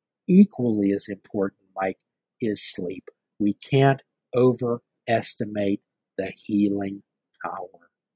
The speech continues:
of sleep. The healing power of sleep. So I hope everyone out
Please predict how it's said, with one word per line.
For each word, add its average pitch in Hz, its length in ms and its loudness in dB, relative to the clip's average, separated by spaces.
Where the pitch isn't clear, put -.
of - 120 -20
sleep. - 400 -10
The - 100 -2
healing 151 680 4
power 117 480 0
of 101 100 -6
sleep. - 380 -12
So 123 220 0
I 117 100 8
hope 196 260 6
everyone 170 440 6
out 127 200 6